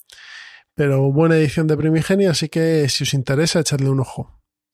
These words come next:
Y bueno, voy a hablar de otro, que es Yedo, Deluxe Master Set, editado en España hace poco por la gente de T C G, T C G Factory.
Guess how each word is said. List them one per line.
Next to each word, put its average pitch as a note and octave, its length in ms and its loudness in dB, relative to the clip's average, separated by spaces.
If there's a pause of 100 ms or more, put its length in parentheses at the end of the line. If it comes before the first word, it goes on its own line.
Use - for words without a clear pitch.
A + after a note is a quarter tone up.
(280)
Y G3+ 80 0
bueno, E3+ 220 4
voy D#3+ 120 2
a F#3+ 40 4
hablar G3 260 2
de F3+ 120 2
otro, G#3 500 -2 (1200)
que D3+ 280 2
es - 380 -2
Yedo, C#3+ 540 -2 (100)
Deluxe D#3 640 -2
Master D#3+ 380 -4
Set, - 480 -6
editado D#3+ 1000 -2
en D#3+ 160 0
España E3 480 -2
hace D#3 140 -4
poco E3+ 260 -4
por C#3+ 160 -2
la C3 60 -2
gente D#3+ 340 -6
de C#3+ 80 -2
T D#3 160 -4
C - 140 -6
G, - 340 -14
T - 140 -4
C D#3 140 -4
G D#3 260 -2
Factory. - 560 -4